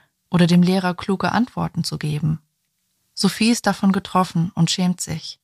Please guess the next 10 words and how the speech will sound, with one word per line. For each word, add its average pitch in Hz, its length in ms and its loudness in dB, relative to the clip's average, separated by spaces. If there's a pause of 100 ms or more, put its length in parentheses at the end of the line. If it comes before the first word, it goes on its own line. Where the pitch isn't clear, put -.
(640)
Sie - 160 -4
versucht 196 480 -2
so 214 180 0
damit 214 300 2
umzugehen, 202 640 0 (100)
dass 190 160 -2
sie 196 80 -4
sie 190 160 -2
zunächst 175 420 -2
ignoriert. 160 680 -2